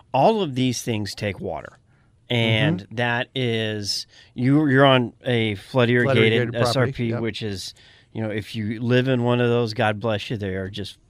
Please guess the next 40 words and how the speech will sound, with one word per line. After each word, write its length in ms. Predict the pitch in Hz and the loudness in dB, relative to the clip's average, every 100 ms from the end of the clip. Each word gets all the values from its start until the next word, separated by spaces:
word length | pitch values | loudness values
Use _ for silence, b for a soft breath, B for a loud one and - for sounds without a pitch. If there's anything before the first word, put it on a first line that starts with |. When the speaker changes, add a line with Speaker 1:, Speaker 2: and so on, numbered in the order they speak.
| _ | _
Speaker 1:
phenomenal 600 | 139 120 107 107 110 107 | -2 0 2 0 -2 -4
properties. 720 | 101 - 98 95 98 101 107 b - | -6 -6 -6 -6 -8 -8 -8 b -8
Speaker 2:
I 80 | 117 | -6
did 160 | 120 | -4
that 140 | 113 117 | -2 -2
on 120 | 117 | -2
purpose 400 | - 131 117 113 | -2 -2 -2 -4
thirty 220 | 123 117 | -4 -4
years 200 | 117 117 | -2 -2
ago. 140 | 104 104 | -4 -4
I've 100 | 110 | 0
been 120 | 131 | 0
at 80 | 127 | 0
the 100 | 131 | 0
Urban 200 | 127 120 | 0 -2
Farm 340 | 127 113 120 | -4 -4 -4
thirty 300 | 120 120 117 | -6 -6 -4
years. 380 | 123 110 139 - b b - | -4 -4 -6 -12 b b -8
I 60 | |
know 60 | 120 | -4
you 100 | 123 | -2
guys 180 | 120 123 | -2 -2
have 80 | 117 | -4
been 100 | 123 | -4
on 100 | 120 | -4
the 100 | 120 | -4
air 120 | 120 | -4
thirty-one 520 | 117 131 127 147 147 | -4 -4 -2 -2 0
years, 280 | 123 117 127 | -2 -2 -2
right? 280 | 113 127 165 b b b - | -4 -4 -6 b b b -6
Speaker 1:
Uh, 180 | 131 113 - - | -4 -4 -8 -4
yeah. 280 | 120 170 311 - | 0 0 -2 -10
Speaker 2:
Yeah, 300 | 110 117 147 - | -4 -2 -2 -2
thirty-one, 420 | 135 131 131 135 | -4 -2 -2 -2
yeah. 240 | 127 120 180 - | -2 -2 -4 -8
And, 400 | - 120 117 113 - | -4 -2 -2 -4 -4
um, 440 | 113 113 110 113 b b b _ | -4 -2 -4 -6 b b b _
I 120 | 127 | -2
purposely 680 | 127 - 151 151 135 - 143 | -2 -2 -2 -2 -4 -2 -4
found 500 | - 123 117 117 113 | -2 -2 0 0 -2